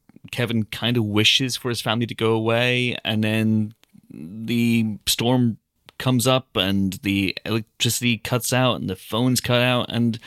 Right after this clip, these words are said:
there's a moment, and the film never returns to it, <laughs> but there's a moment where you're kind of going, is Hughes, because let's be honest, yeah, Chris Columbus directed it, but Hughes is the author of this movie in many ways. Is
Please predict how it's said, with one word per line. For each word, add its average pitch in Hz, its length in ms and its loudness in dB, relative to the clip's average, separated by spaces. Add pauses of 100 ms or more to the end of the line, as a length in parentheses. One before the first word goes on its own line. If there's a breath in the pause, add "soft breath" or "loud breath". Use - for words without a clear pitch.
(340 loud breath)
there's 131 140 4
a 143 60 6
moment, 143 420 2
and 120 140 -6
the 117 40 -4
film 156 260 0
never 151 200 2
returns 147 440 2
to 107 140 -2
it, 127 160 -2
<laughs> - 40 -20
but - 380 2
there's - 260 2
a 180 80 6
moment 180 280 -2
where 156 80 -2
you're 170 60 -2
kind 151 180 -2
of 143 60 -4
going, 143 300 0 (540 loud breath)
is - 260 0
Hughes, 185 640 0 (220)
because 175 160 2
let's 180 120 4
be 123 120 2
honest, 107 200 2
yeah, 127 100 -2
Chris - 160 -2
Columbus 120 280 0
directed 101 280 -2
it, 110 100 2
but 101 200 -4
Hughes 104 340 -4
is 98 160 -4
the 98 160 0
author 98 260 -2
of 82 80 -8
this 113 160 -8
movie 85 400 -8
in 92 160 -8
many 95 180 0
ways. 85 320 -4 (500 loud breath)
Is 127 140 4